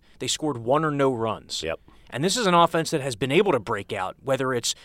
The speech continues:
Speaker 1: multiple times in a game or, as we saw over the weekend in Kansas City when they scored six in one inning against the Royals. And yet you look, this team isn't homering as much. Uh, they're not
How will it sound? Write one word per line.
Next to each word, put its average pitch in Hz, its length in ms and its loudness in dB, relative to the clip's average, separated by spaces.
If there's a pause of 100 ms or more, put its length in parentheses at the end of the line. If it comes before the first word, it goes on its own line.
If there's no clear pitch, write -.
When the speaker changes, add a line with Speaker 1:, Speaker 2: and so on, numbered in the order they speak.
(140)
Speaker 1:
multiple 165 420 2
times 156 340 -4
in 143 60 -4
a 123 80 -4
game 147 420 -4
or, 135 280 0
as 123 160 -4
we 135 100 -8
saw 143 380 4 (260)
over 143 180 0
the 139 80 0
weekend 139 300 -2
in 131 80 -4
Kansas 135 300 -4
City 185 200 0
when 135 140 -2
they 120 60 -4
scored 131 340 -4
six - 340 0
in 135 120 -6
one 117 180 -4
inning 185 220 0
against 107 240 -8
the 113 80 -12
Royals. 104 440 -6 (280)
And 160 180 -2
yet 175 160 2
you 160 100 -2
look, 185 380 6 (300)
this 135 160 -2
team 175 220 -2
isn't 127 200 -2
homering 196 540 -2
as 185 120 2
much. 190 540 0
Uh, 113 240 -4
they're 127 160 -4
not 120 320 -2